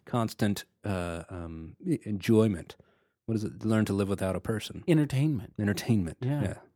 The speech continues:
Speaker 2: Those are the things that enable us
Speaker 1: To handle death.
Speaker 2: Yeah.
Speaker 1: Which is the ultimate living without. Ah, that sounds good.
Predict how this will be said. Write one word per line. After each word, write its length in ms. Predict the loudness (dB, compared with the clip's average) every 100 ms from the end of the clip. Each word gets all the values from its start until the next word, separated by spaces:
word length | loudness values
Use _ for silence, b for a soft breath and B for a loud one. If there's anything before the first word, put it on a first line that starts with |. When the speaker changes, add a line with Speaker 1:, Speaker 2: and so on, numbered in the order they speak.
| _ _ _ _ _ _ _ _ _ _ _ _ 0
Speaker 2:
Those 220 | 2 4
are 40 | 2
the 120 | 0
things 540 | 2 2 4 2 0
that 200 | 0 0
enable 600 | 2 2 4 4 2 0
us 520 | -2 -6 -8 -10 -14 -20 _ _ _ _ _
Speaker 1:
To 100 | 2
handle 260 | 2 0 -2
death. 480 | 2 2 2 -4 -20 _ -6
Speaker 2:
Yeah. 240 | -4 -4 -6
Speaker 1:
Which 140 | -6 0
is 40 |
the 140 | 2
ultimate 300 | 2 -2 -4
living 240 | -4 -4 -4
without. 340 | -4 -4 -6 -16 _ _ _ _ _ _ _ _ _ _ _ _ _ _ _ _ _ _ _ _ _ _ _ _ _ _ 2
Ah, 60 | 4
that 180 | 6
sounds 180 | 4 0
good. 140 | -2